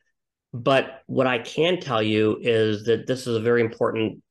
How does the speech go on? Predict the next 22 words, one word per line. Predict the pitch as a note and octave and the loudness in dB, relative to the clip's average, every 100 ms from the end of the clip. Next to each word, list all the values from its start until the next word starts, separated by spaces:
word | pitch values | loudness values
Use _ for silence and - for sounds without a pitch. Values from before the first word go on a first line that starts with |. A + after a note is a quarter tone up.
| _ - | _ -14
you're, | C3+ B2 B2 | -2 -2 0
you're | A#2+ A2+ | 2 2
a | G#2+ | 2
very | A#2+ A#2 | 2 2
important, | A2+ A#2+ G#2 A2 A#2 | 0 -2 -2 -8 -8
would | G#2+ | -6
be | A2+ | -4
a | G#2+ | 0
very | A2+ A2 | 2 2
important | A2 A2 G#2 | -2 -4 -6
client | - A#2+ B2+ B2+ | -4 -2 -2 -4
to | G#2+ | -6
me. | G#2 G2+ G2+ - _ _ _ - | -4 -4 -6 -14 _ _ _ -2
And | A#2+ A#2 A2+ A2 - | 0 2 0 0 -4
I | A#2+ | -6
could | A#2+ A2 | -4 -6
promise | - C#3 D3 D3+ D3+ | -4 0 2 0 0
you | G#2+ G#2 G#2 - _ _ _ - | 0 0 -2 -8 _ _ _ -12
that | A#2+ A#2 A2 - - _ - | 0 2 2 -2 -16 _ -2
I'll | A#2 | -2
be | A2 A2 | 0 -2
honest, | G#2+ A#2+ D#3 - _ | 0 -2 -2 -6 _